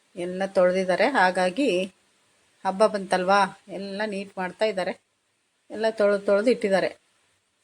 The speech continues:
ನಾನ್ ಸುಮ್ನೆ ಅದು ಅವ್ರಿಗೆ ಗೊತ್ತಿಲ್ದಂಗೆ ಸುಮ್ನೆ ತಕ್ಕೊಂಡೆ.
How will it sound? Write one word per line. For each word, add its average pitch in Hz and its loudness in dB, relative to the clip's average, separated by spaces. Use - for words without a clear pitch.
ನಾನ್ 165 -8
ಸುಮ್ನೆ 220 -2
ಅದು 214 2
ಅವ್ರಿಗೆ 202 0
ಗೊತ್ತಿಲ್ದಂಗೆ 208 2
ಸುಮ್ನೆ 226 -2
ತಕ್ಕೊಂಡೆ. 220 0